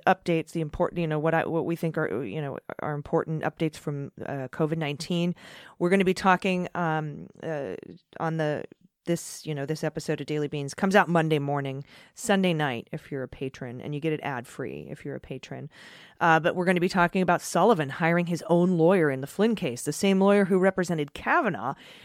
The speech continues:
during the confirmation hearings, uh, and, uh, also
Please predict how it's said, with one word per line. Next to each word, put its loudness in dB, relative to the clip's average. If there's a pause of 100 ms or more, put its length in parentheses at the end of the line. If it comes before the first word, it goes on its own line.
during 4
the 0
confirmation 0
hearings, -6 (380)
uh, 2
and, 0
uh, 0 (160)
also 2